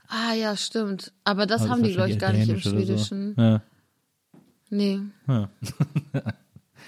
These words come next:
Speaker 2: Und das A mit dem Kreis drüber ist quasi das Ä.
Speaker 1: Nee, O. Ä
Speaker 2: Ach so.
Speaker 1: haben die auch.
Speaker 2: Ah ja.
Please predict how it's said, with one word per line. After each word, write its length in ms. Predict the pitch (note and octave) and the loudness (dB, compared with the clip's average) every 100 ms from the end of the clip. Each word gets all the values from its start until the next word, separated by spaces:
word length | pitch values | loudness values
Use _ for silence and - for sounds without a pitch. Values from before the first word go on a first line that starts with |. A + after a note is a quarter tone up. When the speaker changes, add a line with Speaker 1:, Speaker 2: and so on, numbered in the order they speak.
| - - | -20 0
Speaker 2:
Und 120 | C3 | 2
das 260 | C3 - - | 2 -2 -4
A 260 | C3 C#3 | 4 6
mit 120 | F3 D3+ | 6 4
dem 80 | |
Kreis 280 | C#3 C#3+ D#3+ | 2 4 4
drüber 160 | - F3+ | 4 2
ist 120 | D3+ | 2
quasi 240 | - D3 | 0 0
das 120 | C3+ - | -2 -4
Ä. 320 | A2+ G#2 G2 F#2+ _ _ _ - | -4 -4 -6 -12 _ _ _ -2
Speaker 1:
Nee, 260 | A3 A3 - | 2 2 4
O. 320 | A#3 G3 F3+ _ _ | 4 2 0 _ _
Ä 80 | G#3 A3+ | 4 6
Speaker 2:
Ach 60 | |
so. 80 | B3+ | 8
Speaker 1:
haben 140 | D#4 | 6
die 140 | D4+ D4+ | 4 4
auch. 380 | B3 G3+ - - | 4 4 0 -6
Speaker 2:
Ah 80 | B2 | -2
ja. 160 | A#2+ | -2